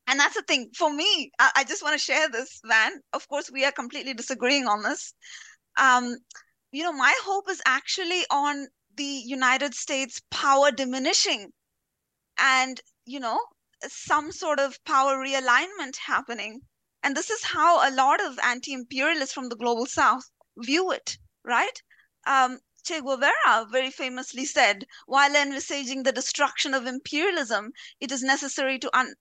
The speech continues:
identify its head, which is no other than the United States of America." So, um, somehow it, it needs to implode, <laughs> collapse, something has to happen. And this is going to be in the interest of, you know, the,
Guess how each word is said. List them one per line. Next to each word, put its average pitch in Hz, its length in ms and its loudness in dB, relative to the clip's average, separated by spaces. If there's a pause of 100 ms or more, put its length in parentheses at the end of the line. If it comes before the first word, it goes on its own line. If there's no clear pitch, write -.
identify 262 640 0
its 247 220 -4
head, 285 400 0 (260)
which 254 140 -14
is 262 120 -8
no 269 240 2
other 262 280 4
than 247 160 -2
the 247 80 -4
United 247 360 0
States 247 320 -8
of 202 120 -12
America." 254 520 2
So, 262 280 0 (560)
um, 285 240 4 (160)
somehow 339 880 4 (420)
it, - 160 -16 (120)
it 277 140 -8
needs 285 300 -8
to - 100 -12
implode, 285 720 -2 (340)
<laughs> - 380 -20
collapse, - 680 0
something 349 480 -6
has 330 180 -2
to 339 100 -8
happen. 269 480 -2 (420)
And 294 160 0
this 370 140 -2
is 370 100 -8
going 339 320 2
to 370 100 -8
be 320 140 -2
in 302 80 -4
the 269 160 -4
interest 302 500 -2 (120)
of, 254 300 0 (640)
you 285 160 -8
know, 285 240 0 (240)
the, 277 120 -2